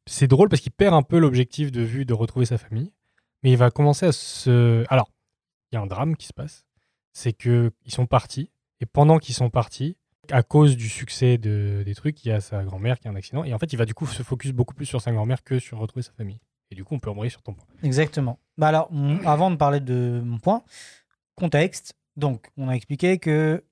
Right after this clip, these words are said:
Speaker 2: comme dans la vraie vie, il a commencé à poster des photos et des vidéos, euh, de Marcel en ligne, et il y a une communauté,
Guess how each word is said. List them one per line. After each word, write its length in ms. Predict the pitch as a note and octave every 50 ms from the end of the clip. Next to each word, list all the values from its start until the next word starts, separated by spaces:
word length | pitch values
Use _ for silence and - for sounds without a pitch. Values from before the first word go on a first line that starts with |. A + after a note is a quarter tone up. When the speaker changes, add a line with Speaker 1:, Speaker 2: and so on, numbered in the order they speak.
| _ _
Speaker 2:
comme 160 | - D#3 D#3
dans 80 | D3 C3+
la 100 | C3 A#2+
vraie 160 | A#2+ A#2+ B2
vie, 380 | B2 C#3+ D#3+ F3 F3+ F3 E3 - _ _ _ _ _ _ _ _
il 100 | C3 A#2+
a 60 | A#2
commencé 260 | A2+ C3+ C#3 C#3 C3 D#3
à 60 | B2+
poster 300 | B2 C3 A#2 - D3 C#3
des 360 | B2+ B2 A#2+ A#2 A#2 A#2 A#2
photos 540 | - - C3+ A#2+ - C#3 C#3+ C#3+ C#3 C#3+ C3+
et 60 | A#2+
des 120 | A#2+ A#2+
vidéos, 480 | A2 A2+ A2+ A2+ A#2+ B2 B2 B2+ C3 C3 - _ _ _ _ -
euh, 120 | A#2 A2 A2+
de 100 | A2 A#2
Marcel 420 | A#2 B2 A#2 - - C#3+ C3 B2 - -
en 60 | A#2
ligne, 280 | B2+ E3+ G#3 F3+ B2 G#2 - _ _ _ _ - - - _ _ _ _
et 260 | F3 F#3+ A#3 A#3+ - _
il 80 | D#3 C#3
y 80 | C3+
a 60 | C#3+
une 140 | D3+ D3+ C#3+
communauté, 680 | - - - D#3+ D#3+ D#3 D3 C3+ - - B2+ C#3+ F3